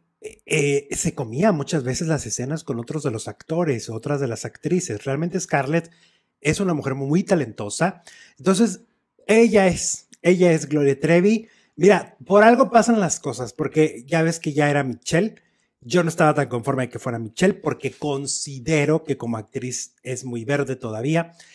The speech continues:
Aun cuando lleva muchos protagónicos, me parece que no es lo suficientemente, eh, talentosa para una bioserie donde es bien complejo interpretar a alguien que sí existe.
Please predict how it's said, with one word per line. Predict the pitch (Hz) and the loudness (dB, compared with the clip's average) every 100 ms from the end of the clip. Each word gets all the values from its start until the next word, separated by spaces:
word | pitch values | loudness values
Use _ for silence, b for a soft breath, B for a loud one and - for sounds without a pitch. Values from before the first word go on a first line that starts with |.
| B | B
Aun | 127 139 | -6 -4
cuando | 143 143 127 | -2 -4 -2
lleva | 139 143 | 0 0
muchos | 135 139 | -4 -10
protagónicos, | - 120 120 127 135 - 135 117 | -12 -8 -6 -6 -8 -6 -8 -8
me | 120 127 | -12 -8
parece | 127 127 127 151 - | -6 -4 -6 -8 -8
que | 117 | -10
no | 117 131 147 143 | -8 -4 -2 0
es | 139 | -2
lo | |
suficientemente, | 143 143 131 - 123 120 131 127 120 139 131 b b b b _ - | -6 -8 -10 -10 -8 -8 -8 -8 -2 -2 -2 b b b b _ -6
eh, | 143 139 | -4 -2
talentosa | - 147 147 151 143 190 175 165 175 165 | -2 0 -4 -6 -2 2 2 2 0 0
para | 147 139 | 2 0
una | 143 165 | 2 0
bioserie | 135 143 127 - 175 151 151 151 143 | 0 -6 -6 -4 2 2 4 2 2
donde | 127 123 | -2 -6
es | 123 127 | -10 -14
bien | 123 170 170 | -2 -2 -2
complejo | 165 143 117 139 - | -4 -6 -4 -6 -4
interpretar | 151 143 - 117 - 127 | -6 -6 -8 -10 -4 -2
a | 131 | -2
alguien | 127 139 139 | -4 -6 -6
que | 123 | -10
sí | - - 208 196 | -10 -4 0 0
existe. | 123 - 101 - - 180 190 | 0 -10 -8 -14 -8 -8 -8